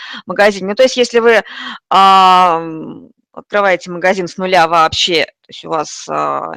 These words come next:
не было опыта, либо был магазин, вы его закрыли или решили открыть в другом месте, соответственно, нужно даже на новом месте спланировать, что это будет, ну, м, какие показатели, вообще подходит ли это место, да, то есть, ну, даже для,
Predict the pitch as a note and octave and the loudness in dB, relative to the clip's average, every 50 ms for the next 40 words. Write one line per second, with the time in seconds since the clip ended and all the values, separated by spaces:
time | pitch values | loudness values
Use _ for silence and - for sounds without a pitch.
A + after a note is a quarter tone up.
0 | - - - E3 F3+ F3+ E3 D3 D#3 D#3+ E3 E3+ F3 E3 - - - - D#3 D3+ | -14 -14 -12 -8 -6 -6 -6 -4 -4 -2 -2 -2 -2 -4 -6 -8 -12 -8 -8 -8
1 | D#3 D#3 D#3+ E3 D#3+ F3 E3 E3 E3 D3 D#3+ E3 E3 F3 E3+ D#3 D#3+ D#3+ D#3 D3+ | -6 -6 -6 -6 -6 -4 -4 -4 -2 0 0 0 0 0 0 2 4 4 2 2
2 | D3+ D3 E3 E3+ - F3+ F3+ E3 D3+ D3+ D3 C#3+ E3 - - E3+ E3 D#3 - _ | 2 0 -2 -2 0 -2 -2 0 -2 -2 -4 -4 -6 -6 -4 -2 -2 -2 -4 _
3 | - F3 D#3+ - D#3+ D#3 E3 E3+ F3 G#3+ C#4 D#4+ F4+ E4+ - - D#4+ D4 - - | -6 -6 -6 -4 -4 -2 -2 0 0 0 0 0 0 -2 -2 -4 -4 -4 -6 -10
4 | - - - F#3+ F#3+ - C4 C4 - - A3+ A#3 G#3+ A3 G3+ G#3 G3+ G#3+ G3+ G3 | -10 -6 -4 -2 0 2 0 0 0 0 0 2 2 2 2 2 2 2 2 0
5 | F#3+ F#3+ F#3+ F#3+ G3+ A#3+ D4+ D#4+ - B3 - - G3 F#3+ G3+ A#3+ C4+ B3+ A3+ - | 2 2 2 2 2 0 0 -2 -4 -8 -4 0 0 0 2 0 0 -2 -2 -4
6 | - - G#3 G#3+ G#3+ G#3+ G#3 G3 F#3+ F3+ E3 D3 - - - _ - - D3 E3+ | -4 -2 0 0 0 -2 -4 -8 -8 -8 -10 -10 -10 -14 -20 _ -14 -12 -8 -8
7 | D3+ - - _ - D#3 D#3+ D3+ - - - C#3 _ - - - - - - - | -8 -10 -12 _ -20 -20 -20 -20 -20 -20 -20 -20 _ -18 -16 -16 -16 -10 -4 -4
8 | F3 - - B3 A#3+ - F#3 - - G3+ G3+ G#3+ G#3+ G3+ - G3 E3+ - - - | -4 -2 0 -2 -2 -2 -2 0 0 2 4 4 4 2 2 0 0 2 2 2
9 | - - A3+ A3 - - D4 D4 C#4 B3+ - B3 C4 C4 B3 - B3+ B3+ B3+ C4+ | 2 2 0 0 0 2 2 2 2 0 0 0 2 2 4 4 4 2 4 4
10 | C4 A#3+ B3+ - - F3 D#3 F3 G#3+ B3+ C4+ - G3+ F3+ E3 - - F#3 F3+ D#3+ | 2 2 0 0 -2 -4 0 2 2 2 2 2 -2 -4 -4 -6 -10 -14 -10 -4
11 | - G3 G#3+ A3+ G3 A#3 A3+ | -2 -2 -2 -2 0 0 0